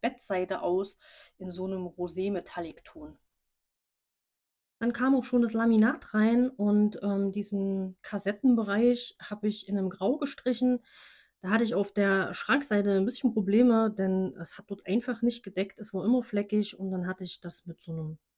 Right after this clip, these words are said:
Plastikknäuel abgetupft mit einem helleren Ton und jetzt sieht das so ein bisschen marmoriert aus. Sieht richtig cool aus. Ich,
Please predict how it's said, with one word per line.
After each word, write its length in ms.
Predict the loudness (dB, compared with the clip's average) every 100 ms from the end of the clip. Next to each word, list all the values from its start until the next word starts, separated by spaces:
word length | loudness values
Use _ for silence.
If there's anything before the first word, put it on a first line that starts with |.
| _ _
Plastikknäuel 1800 | -10 -8 -6 -8 -10 _ _ _ _ _ -20 -4 0 2 6 8 6 4 _ _ -20 -20 _ -6
abgetupft 600 | -6 -2 -2 2 0 0
mit 160 | -4 0
einem 100 | 0
helleren 380 | 2 2 2 -2
Ton 300 | 2 4 4
und 80 | 2
jetzt 160 | -2
sieht 100 | -8
das 100 | -10
so 60 | -8
ein 40 |
bisschen 600 | -8 -8 -6 -4 -6 -8
marmoriert 600 | -6 -4 -2 0 0 0
aus. 240 | -2 -4 -4
Sieht 180 | -12 -10
richtig 260 | -12 -14 -6
cool 120 | -2
aus. 180 | -2
Ich, 80 | -4